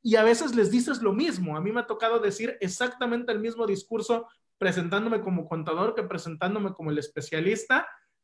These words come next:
Digo exactamente lo mismo y muchas veces como contador me han tirado a loco y como especialista me dicen, "No, ese cuate sí sabe de lo que está hablando", ¿no?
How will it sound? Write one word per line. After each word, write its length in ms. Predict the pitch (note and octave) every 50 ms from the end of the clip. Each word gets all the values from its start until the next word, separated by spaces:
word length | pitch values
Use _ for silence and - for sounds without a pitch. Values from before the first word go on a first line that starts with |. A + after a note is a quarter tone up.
| _
Digo 300 | - E3 A#3+ A#3+ A#3+ A#3
exactamente 600 | G#3+ D3 B3 A3+ A#3 - A#3+ A3+ A#3 A#3 A3+ A#3 G#3
lo 120 | G3 G3
mismo 420 | G3 G#3 A#3 A3+ A#3 B3+ C4 B3+ -
y 80 | G3+ F3+
muchas 300 | F#3 G3+ G3+ G3+ A#3 G#3
veces 260 | G#3+ A3 A3 A#3+ A3+
como 200 | - G#3 F#3+ E3
contador 420 | D#3 - D#3+ D#3 D#3 F3 F#3 G3+ A3
me 80 | G#3+ G#3+
han 140 | G3+ G3+ G3+
tirado 320 | G#3 F#3 F#3+ G3 G3 G3
a 20 |
loco 460 | F#3 F#3+ G#3+ A3 G#3+ - C4 C#4 D#4+ - - _ _ _ _
y 100 | G#3 F#3+
como 220 | F#3 G3 F#3 F3+
especialista 680 | E3 D#3+ - F#3+ E3 C3+ E3+ D#3 F3 G3+ F#3+ - A3+
me 120 | G#3 G3 F#3
dicen, 260 | F#3 F#3+ F#3+ G3 F3+
"No, 100 | F3+ G#3
ese 220 | G#3+ G3+ - G#3
cuate 280 | - G#3+ G3+ G3 - F#3+
sí 140 | F#3+ - G3+
sabe 280 | - - F#3+ F#3 F#3+
de 80 | F#3 F3
lo 120 | D#3+ D#3+
que 80 | - D#3+
está 180 | - - - D#3
hablando", 440 | D#3+ D#3 D3+ D3 D3 D3 D3 D#3 C#3
¿no? 200 | D3 G3+ A#3+